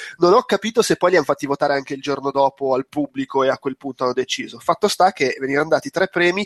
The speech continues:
uno per, eh, il gioco più creativo, uno per il gioco più, più divertente nelle meccaniche e uno per il colpo di fulmine. Quindi dirò anche chi ha vinto cosa e cosa ho votato io.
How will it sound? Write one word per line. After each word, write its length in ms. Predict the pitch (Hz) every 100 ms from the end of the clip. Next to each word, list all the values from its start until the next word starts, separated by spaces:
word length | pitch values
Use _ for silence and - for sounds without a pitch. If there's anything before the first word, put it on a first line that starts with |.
| - - - -
uno 360 | - 214 233 233
per, 440 | - 190 196 196
eh, 640 | 196 190 196 196 _ - 170
il 180 | 165 160
gioco 220 | 170 165
più 180 | - 160
creativo, 680 | - 165 - 220 214 262 - - - -
uno 300 | 202 220 190
per 160 | -
il 100 | 170
gioco 260 | 165 180 165
più, 240 | - 165
più 160 | 156 156
divertente 680 | 147 156 - - 156 147 143
nelle 160 | 139
meccaniche 540 | 143 - - 165 208 202
e 20 |
uno 200 | 170 180
per 280 | 170 147 156
il 240 | 180 165 -
colpo 360 | 196 165 -
di 80 | 135
fulmine. 520 | - - - 120 117
Quindi 260 | - - _ _
dirò 420 | - 151 123 113
anche 260 | 101 127 147
chi 180 | - 143
ha 40 |
vinto 300 | 120 120 151
cosa 400 | - 120 117 127
e 120 | 143
cosa 320 | - 156 160
ho 60 | 147
votato 380 | 139 139 131 139
io. 320 | 143 123 -